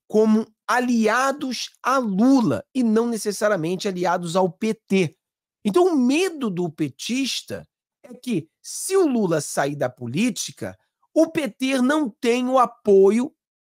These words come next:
no S T F, porque eles não apoiam o P T, eles apoiam o Lula. É uma questão bem pessoal.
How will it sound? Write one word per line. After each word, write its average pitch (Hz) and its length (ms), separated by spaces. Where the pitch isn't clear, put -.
no 285 440
S 214 260
T 359 100
F, 226 280
porque 269 400
eles 240 320
não 262 180
apoiam 233 480
o 202 40
P 247 140
T, 214 340
eles 175 240
apoiam 156 580
o 202 120
Lula. 190 440
É - 40
uma 175 100
questão 175 340
bem 175 180
pessoal. 165 600